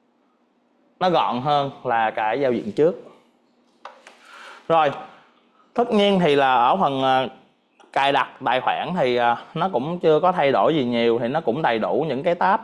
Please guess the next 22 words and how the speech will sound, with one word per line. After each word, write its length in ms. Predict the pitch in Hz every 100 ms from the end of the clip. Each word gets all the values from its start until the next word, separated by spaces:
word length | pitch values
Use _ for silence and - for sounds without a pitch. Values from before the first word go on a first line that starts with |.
| -
như 240 | 135 131
là 160 | 123 107
tài, 260 | 107 104 -
thông 180 | 139 143
tin 200 | 143 143
tài 180 | 117 98
khoản, 320 | - - - 165
thông 180 | 139
tin 180 | 135 127
cửa 160 | 104 113
hàng, 320 | 131 107 101 - - _ _ _ _ _ _ -
các 160 | 131 139 - -
giao 140 | 120
hàng 200 | 120 104
và 60 | 107
thanh 180 | 117 120
toán. 260 | 110 123 175 - - _ _ _ - - _ _ -
Nó 260 | 156 170
có 360 | 202 165 175 214
thêm 340 | 175 147 143 127
một 260 | 113 107
cái 360 | 135 131 156